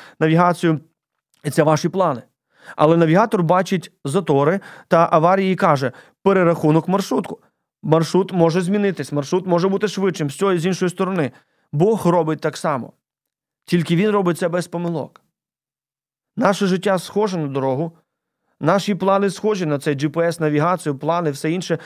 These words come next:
Іноді Бог коригує їх заради того, щоб його слава відбулась.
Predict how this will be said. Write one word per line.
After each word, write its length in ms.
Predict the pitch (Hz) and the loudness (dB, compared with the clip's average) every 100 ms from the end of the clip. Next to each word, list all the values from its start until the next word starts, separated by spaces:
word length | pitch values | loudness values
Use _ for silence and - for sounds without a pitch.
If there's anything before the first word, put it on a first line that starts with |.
| - | -8
Іноді 280 | - 190 175 | 0 2 2
Бог 240 | 156 175 170 | 2 0 0
коригує 500 | 165 170 175 190 151 | 0 0 0 -2 -2
їх 220 | 165 143 | -4 -2
заради 320 | 147 156 151 | 0 0 0
того, 260 | 185 196 170 | -2 -2 -2
щоб 240 | 165 139 | -4 -4
його 420 | 147 143 170 190 - _ _ | -2 -2 -2 -4 -8 _ _
слава 580 | - 147 165 170 170 165 - 147 | -6 0 2 2 0 -2 -6 -2
відбулась. 680 | 170 143 170 160 120 - | -2 0 -2 -2 -4 -10